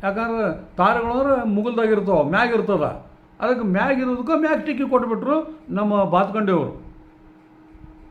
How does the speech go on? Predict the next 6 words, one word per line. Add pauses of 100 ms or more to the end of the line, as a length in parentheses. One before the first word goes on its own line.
(180)
ಹೌದಾ?
ಇನ್ನು
ಮಧ್ಯ
ಸಪ್ತಕದಲ್ಲಿ
ಏನು
ಬರ್ತದಲ್ಲ,